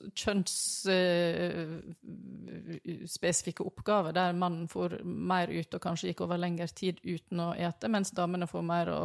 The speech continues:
plukke på nøtter og røtter og, og småting, og kanskje plukke og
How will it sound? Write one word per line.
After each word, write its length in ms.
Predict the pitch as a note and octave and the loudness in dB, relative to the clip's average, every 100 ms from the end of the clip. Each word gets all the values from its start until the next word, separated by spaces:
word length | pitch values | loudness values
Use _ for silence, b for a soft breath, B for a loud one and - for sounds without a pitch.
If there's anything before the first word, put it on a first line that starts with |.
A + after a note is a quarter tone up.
| E3 | -2
plukke 260 | - E3 F3 | -4 -2 -2
på 160 | - - | 0 0
nøtter 380 | F3+ E3+ - F3 | 2 0 0 0
og 40 | F3 | 0
røtter 320 | - E3 D#3+ E3 | -2 -2 0 0
og, 180 | E3+ B B B B B | -2 B B B B B
og 80 | F#3 | -2
småting, 460 | - E3+ - G#3 F3 | 0 0 2 0 2
og 60 | |
kanskje 180 | F3 E3+ | 0 -2
plukke 380 | - E3 - F#3 | -4 -8 0 2
og 100 | E3+ | 2